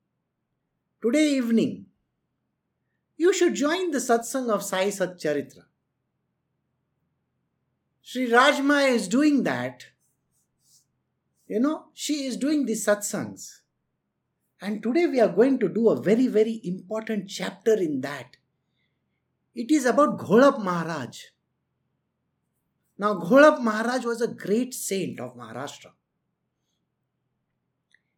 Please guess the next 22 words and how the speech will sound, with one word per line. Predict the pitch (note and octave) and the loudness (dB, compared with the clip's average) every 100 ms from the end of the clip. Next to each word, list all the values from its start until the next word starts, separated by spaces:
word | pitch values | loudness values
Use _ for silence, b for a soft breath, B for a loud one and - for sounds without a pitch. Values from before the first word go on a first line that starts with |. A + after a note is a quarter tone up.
| _ _ - | _ _ -6
It | C#4+ | 4
is | E4+ E4+ - | 4 4 4
said | A3 D#3+ E3 - _ _ _ _ _ _ | 4 4 2 -6 _ _ _ _ _ _
that | G3 C4 C4 | -4 -4 -2
if | C#4+ - | -2 2
you | D#4+ | 2
find | - - D4 G4 G4 F4 | 0 -8 -6 -6 -4 -2
a | C4+ | -2
guru, | F#3 C#4 C4+ E3 - - _ _ _ _ _ _ _ _ _ _ _ _ _ - | 4 6 6 4 0 -16 _ _ _ _ _ _ _ _ _ _ _ _ _ -10
if | F3 G3+ | -6 -4
you | F#3 | -2
find | B3 C#4+ D#4 B3+ | 0 2 4 4
a | |
guru, | F3 G#3 F3+ G#2+ b b b | 6 4 4 -2 b b b
and | A#3+ C4 | -2 2
the | A#3+ | 2
guru | A3 E4 F4+ F4+ - | 4 6 6 2 -4
accepts | A3+ - - E4+ - - | -6 -6 -8 -8 -6 -6
you | C#4 - | -6 -4
as | G#3+ G3+ | -4 -4
his | G3+ | -10
disciple, | E3+ E3+ F3 F#3 F#3 D#3+ G#2+ | -8 -6 -4 -4 -2 -4 -6